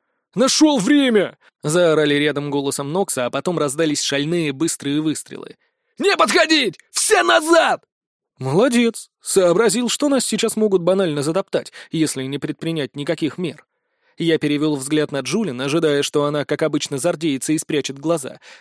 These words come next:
но она, как ни странно, смотрела прямо на меня, уверенно и с легкой улыбкой, будто знала что-то такое, чего не знал я. «Все хорошо?» —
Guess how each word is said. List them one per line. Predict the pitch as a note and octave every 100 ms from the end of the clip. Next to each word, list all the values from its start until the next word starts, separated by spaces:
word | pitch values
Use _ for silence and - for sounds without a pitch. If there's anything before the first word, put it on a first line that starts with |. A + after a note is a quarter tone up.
| -
но | E3+ G3+
она, | C4 D#4
как | A#3+ G3+
ни |
странно, | F#3 D#3 A3 C4
смотрела | B3+ F#3 C#3 D3+ G#3
прямо | D3+ C3+
на | D3+
меня, | G#3 A3+ B2 - _ _ _ _
уверенно | E3 C3+ F#3 D#3+ B2 B2+
и |
с | B2+ -
легкой | C3+ - C3+
улыбкой, | F3 F#3 - - - - _
будто | A3 A#3 - G3+
знала | F3+ F#3 F#3+
что-то | - E3 D3+
такое, | B2 - F3 G#3
чего | D#3+ C#3+ C3+
не | C3+
знал | C3+ C#3+ C#3
я. | C3 A#2 - _ _ _ _ _ _
«Все | - B2
хорошо?» — | - B2+ A2+ E3+